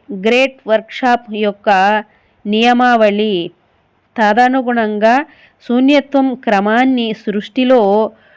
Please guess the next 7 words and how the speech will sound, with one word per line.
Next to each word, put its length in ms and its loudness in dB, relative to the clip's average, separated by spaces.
ఆ, 360 0
శూన్యత్వ 520 -2
క్రమాన్ని 560 -2
సృష్టిలో 640 -2
ఉంచుకుని 640 0
ఏదో 500 2
ఒక 520 2